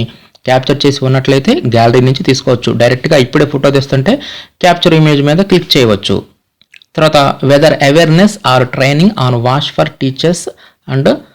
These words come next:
students is provided, ఇక్కడ కూడా మనం ఎస్ అని చెప్పి సెలెక్ట్ చేసుకోవాలి. తర్వాత ఇక్కడ కూడా మనం ఫోటోని అంటే ఇక్కడ అవేర్‌నెస్ లేదంటే ట్రైనింగ్ ఇస్తున్నట్లుగా విద్యార్థులకు ఈ వాష్‌కి సంబంధించి ఇక్కడ కూడా మనం ఒక ఫోటోని క్యాప్చర్ అనేది చేయాల్సి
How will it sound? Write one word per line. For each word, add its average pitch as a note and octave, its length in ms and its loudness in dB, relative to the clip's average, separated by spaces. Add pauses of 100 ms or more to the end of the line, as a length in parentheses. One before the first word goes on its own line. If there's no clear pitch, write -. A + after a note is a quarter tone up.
(300)
students D3+ 400 2 (120)
is B2 100 0 (100)
provided, A2 460 0 (560)
ఇక్కడ C#3+ 140 -2 (100)
కూడా C#3 120 2 (120)
మనం A#2+ 120 0 (280)
ఎస్ - 160 -8
అని C3 160 0
చెప్పి B2+ 200 -2 (200)
సెలెక్ట్ B2 280 -4
చేసుకోవాలి. C3+ 460 0 (600)
తర్వాత D3+ 200 0 (640)
ఇక్కడ D3+ 200 -2
కూడా D3+ 160 4
మనం C3 180 2
ఫోటోని C3 360 2
అంటే D#3 140 0 (120)
ఇక్కడ - 160 -4 (140)
అవేర్‌నెస్ C#3 440 0 (180)
లేదంటే C#3+ 320 0
ట్రైనింగ్ C3 380 0
ఇస్తున్నట్లుగా B2+ 560 -2 (200)
విద్యార్థులకు A#2+ 580 -2 (520)
ఈ B2+ 40 2 (120)
వాష్‌కి C3 440 -2 (100)
సంబంధించి B2 500 -2 (360)
ఇక్కడ C#3 200 -4
కూడా D3 160 2
మనం C3 140 2
ఒక A2+ 100 0 (100)
ఫోటోని C#3 340 2
క్యాప్చర్ C3 300 0
అనేది B2+ 280 2
చేయాల్సి B2+ 240 2